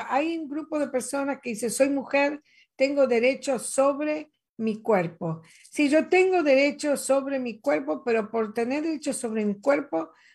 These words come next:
no puedo matar una vida, si te pones a pensar. Hay tantos métodos contraceptivos hoy en día que el que no quiere tener un bebé no necesita tenerlo.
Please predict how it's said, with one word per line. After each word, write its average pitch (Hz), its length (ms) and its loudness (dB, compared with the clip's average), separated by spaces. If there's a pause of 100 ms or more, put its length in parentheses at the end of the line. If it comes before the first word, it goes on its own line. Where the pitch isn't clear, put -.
no 254 200 2
puedo 269 240 4
matar 226 360 0
una 208 240 -2
vida, 175 460 -6 (180)
si 208 200 -4
te 202 140 0
pones 226 340 0
a 202 140 -2
pensar. 185 560 -4 (480)
Hay 240 180 4
tantos 339 420 4
métodos 247 720 0
contraceptivos 214 920 -2
hoy 214 200 0
en 190 180 -2
día 190 400 -2 (360)
que 240 100 0
el 226 100 -2
que 247 160 2
no 285 260 0
quiere 302 360 0
tener 233 460 -4
un 214 180 -2
bebé 226 560 2 (560)
no 294 140 -2
necesita 302 880 -4
tenerlo. 220 800 -2